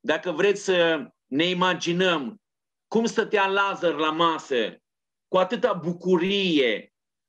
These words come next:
cu atâta recunoștință, stătea acolo și cred că inima lui trăsălta de bucurie.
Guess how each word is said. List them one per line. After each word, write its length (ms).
cu 80
atâta 380
recunoștință, 1120
stătea 400
acolo 480
și 180
cred 240
că 100
inima 420
lui 220
trăsălta 640
de 120
bucurie. 840